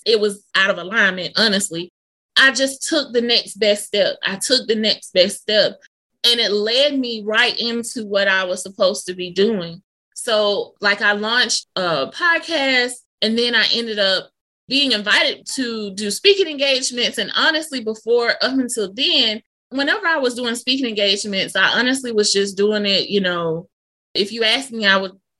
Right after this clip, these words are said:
say yes if I was available. There was no strategy behind it. There was no plan with it, you know? I didn't even know speaking was, like, an actual paid industry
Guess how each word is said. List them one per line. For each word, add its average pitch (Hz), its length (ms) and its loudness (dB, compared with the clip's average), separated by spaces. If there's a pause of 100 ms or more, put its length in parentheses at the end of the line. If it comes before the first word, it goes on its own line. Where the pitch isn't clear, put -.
(120)
say 214 180 0
yes 208 400 0
if 202 160 -2
I 190 120 4
was 190 140 -2
available. 220 500 2
There 240 160 0
was 247 160 -2
no 220 160 0
strategy 226 600 0
behind 196 440 0
it. 147 100 -2
There 190 120 2
was 196 220 -2
no 185 440 2 (120)
plan 240 580 0
with 247 300 0
it, 131 260 -2
you 208 120 2
know? 233 340 0 (420)
I 262 140 4
didn't 339 120 -2
even 277 180 0
know 240 160 2
speaking 262 580 0
was, 208 160 -2
like, 208 220 2
an 196 120 -4
actual 196 460 0
paid 202 640 0 (240)
industry 220 680 0